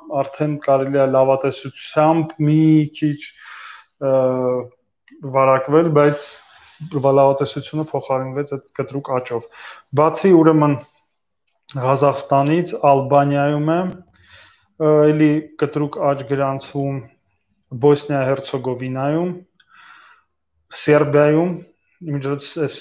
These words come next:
ը, մի քիչ առաջ կարդացի, որ Սերբիան մեկ միլիոն դոլար օժանդակություն ա ուղարկելու Հայաստանին, դա իրավ այդքան հարուստ երկիր չի, բայց,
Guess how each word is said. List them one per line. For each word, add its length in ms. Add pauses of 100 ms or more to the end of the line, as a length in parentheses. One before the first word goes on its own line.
ը, 280
մի 160
քիչ 200
առաջ 240
կարդացի, 640
որ 320
Սերբիան 480
մեկ 220
միլիոն 520
դոլար 600
օժանդակություն 680
ա 60
ուղարկելու 420
Հայաստանին, 640 (1080)
դա 100 (100)
իրավ 260 (340)
այդքան 380
հարուստ 360
երկիր 300
չի, 200
բայց, 260